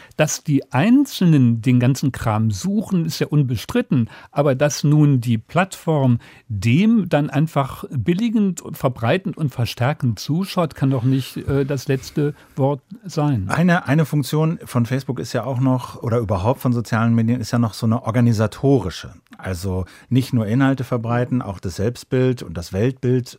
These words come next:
Speaker 2: äh, wieder bestätigt zu sehen und sich, äh, in dieser Rolle wiederzufinden, dass man doch irgendwie für die Mehrheit oder für eine große Mehrheit, äh, der Gesellschaft spricht, sondern es ist auch noch eine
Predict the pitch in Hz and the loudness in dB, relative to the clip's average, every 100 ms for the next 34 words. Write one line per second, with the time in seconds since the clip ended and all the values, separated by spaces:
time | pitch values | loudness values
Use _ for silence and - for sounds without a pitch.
0 | - 107 104 110 107 98 - 113 123 127 | -10 -8 -6 -2 -2 -4 -4 -4 -4 -8
1 | - 123 110 123 131 127 - - - 110 | -6 -6 0 2 2 0 -6 -20 -6 -4
2 | 95 104 101 - - - - - - - | -2 -2 -4 -10 -18 -20 -18 -16 -14 -6
3 | 104 95 98 92 98 95 90 82 82 82 | -6 -4 -6 -4 -4 -2 -6 -8 -10 -2
4 | 107 131 131 127 107 117 123 110 117 - | 2 4 4 2 0 0 0 0 -6 -4
5 | 113 117 104 - - _ - 101 - 98 | -4 -2 -4 -6 -20 _ -6 -4 0 0
6 | 95 90 127 127 - 135 143 143 110 107 | 0 2 2 0 -2 0 2 2 -2 -2
7 | 123 135 - 110 104 98 123 135 135 127 | -2 -4 -4 -4 0 2 2 0 -2 -2
8 | 98 95 101 90 90 92 131 135 123 127 | -4 -6 -6 -6 -4 -2 -2 0 0 0
9 | 123 123 123 - 143 - 117 104 107 104 | -2 -2 -4 -8 -14 -10 -8 -4 -2 0
10 | 107 123 - 117 - - - - - - | 0 0 -2 -6 -8 -20 -20 -18 -16 -4
11 | 123 123 113 113 117 110 113 - 123 117 | -4 -2 0 0 0 -4 -10 -10 -8 -4
12 | 123 113 - 107 110 104 | -2 -4 -4 -4 0 -2